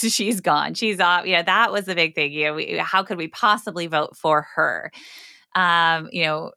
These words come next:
holding our noses to vote for Trump. And I thought, "Okay, let's see this. Let's see this. Now your guy's,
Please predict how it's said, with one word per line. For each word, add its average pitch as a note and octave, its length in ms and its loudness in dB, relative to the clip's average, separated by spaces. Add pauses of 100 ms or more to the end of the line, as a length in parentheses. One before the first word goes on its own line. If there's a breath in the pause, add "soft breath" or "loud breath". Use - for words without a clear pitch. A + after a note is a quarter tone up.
holding A#3 400 2
our G3 80 2
noses E3+ 380 -2
to E3+ 80 -10
vote D#3+ 220 -4
for D#3+ 80 -10
Trump. D#3 260 -6
And D#3+ 100 -8
I D#3+ 60 -4
thought, - 180 -4
"Okay, G#3 380 0
let's - 260 -4
see A3 180 -2
this. E3 340 -4
Let's - 260 -6
see E3 140 -6
this. - 320 -8
Now F3+ 280 2
your F#3+ 200 -2
guy's, G3 500 0